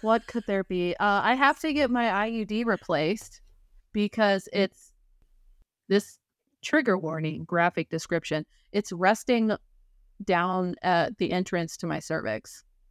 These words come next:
Like, it's, it's still in there. It's still where it should be. It's not through, but, like, yeah. So I have to get it replaced. Thankfully, I will be put out for it because I can't do it awake a third time. So shout out to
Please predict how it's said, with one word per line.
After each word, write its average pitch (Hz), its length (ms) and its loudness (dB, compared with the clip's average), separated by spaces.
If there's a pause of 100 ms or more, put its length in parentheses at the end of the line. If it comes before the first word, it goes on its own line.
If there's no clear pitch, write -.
(140)
Like, 175 180 2
it's, - 340 -2
it's 214 200 -2
still 349 300 4
in 427 160 2
there. 165 420 2
It's - 160 -10
still 277 200 2
where 269 120 4
it 220 80 -2
should 254 220 -2
be. 339 260 -2 (340)
It's - 140 -6
not 214 200 4
through, 226 280 2
but, 196 200 0
like, 131 260 -6
yeah. 113 220 -4 (180)
So - 120 -4
I 196 60 2
have 240 120 2
to 254 60 -4
get 226 120 2
it - 20 0
replaced. 175 520 -2 (680)
Thankfully, 226 760 2 (1000)
I 190 240 4
will 190 160 -2
be 180 160 -4
put 185 180 0
out 175 200 0
for 262 220 2
it 240 80 4
because 196 260 -2
I 185 100 0
can't 190 300 -2
do 180 160 2
it 175 60 -2
awake 175 260 -4
a 196 60 -4
third 175 260 -4
time. 196 360 -2 (1300)
So - 480 -4
shout 196 300 2
out 196 300 2
to 180 480 -2